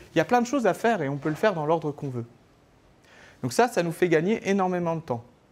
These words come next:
Quand un enseignant voit que ici, dans le help, il y a une tâche qui est récurrente dans plusieurs groupes, il arrête tout et on fait ce qu'on appelle un dojo, c'est-à-dire qu'on se lève tous, on vient au tableau, et souvent il y a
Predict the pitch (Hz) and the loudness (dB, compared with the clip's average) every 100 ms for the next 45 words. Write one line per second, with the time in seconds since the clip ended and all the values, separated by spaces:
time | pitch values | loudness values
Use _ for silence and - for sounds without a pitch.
0 | _ - - - - _ 233 254 247 214 | _ -20 -20 -20 -20 _ 2 2 2 2
1 | 220 - 220 233 214 196 220 220 196 175 | 2 4 4 6 4 4 4 2 4 4
2 | 175 - - _ - - - - 175 - | 2 -4 -20 _ -20 -20 -12 -2 -2 0
3 | 214 220 156 160 165 - 202 202 - 135 | 0 2 4 4 4 4 2 0 -6 2
4 | 156 180 175 240 - 156 190 196 208 214 | 4 4 2 0 2 2 2 0 2 2
5 | 196 151 139 147 143 127 190 311 - _ | 2 -2 -4 -2 0 0 -4 -8 -12 _
6 | _ _ _ _ _ _ _ _ _ _ | _ _ _ _ _ _ _ _ _ _
7 | _ - 165 151 143 170 165 - - _ | _ -6 2 2 2 0 0 -10 -18 _
8 | _ _ - 180 277 - _ _ - _ | _ _ -8 -6 -6 -16 _ _ -20 _
9 | 139 139 196 202 156 123 131 117 110 165 | -6 0 0 0 0 0 0 -2 2 2
10 | 156 196 294 - _ _ _ _ - 135 | 4 2 -2 -12 _ _ _ _ -14 -2
11 | 156 170 180 - 127 - 110 - 202 277 | 0 2 0 -2 -6 -2 -4 -2 -6 -6
12 | - - _ - - 110 135 202 - 131 | -14 -20 _ -20 -16 -6 0 2 2 2
13 | 160 277 - - _ _ _ 143 151 190 | 0 -2 -12 -20 _ _ _ 0 0 2
14 | 196 165 135 | 2 2 0